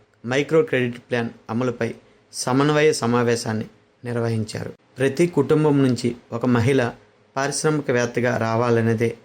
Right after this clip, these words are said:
రాష్ట్ర ముఖ్యమంత్రి సంకల్పమని, ఆ దిశగా చర్యలు చేపట్టాలని పేర్కొన్నారు. మైక్రో క్రెడిట్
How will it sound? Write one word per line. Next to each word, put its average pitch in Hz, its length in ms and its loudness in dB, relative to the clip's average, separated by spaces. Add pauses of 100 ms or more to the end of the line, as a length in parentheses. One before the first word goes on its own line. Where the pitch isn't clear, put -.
(300)
రాష్ట్ర 139 280 -4
ముఖ్యమంత్రి 131 580 0
సంకల్పమని, 113 760 0 (420)
ఆ 131 100 0
దిశగా 139 380 2
చర్యలు 139 400 2
చేపట్టాలని 117 760 -2
పేర్కొన్నారు. 107 640 -6 (320)
మైక్రో 151 420 2
క్రెడిట్ 131 500 -4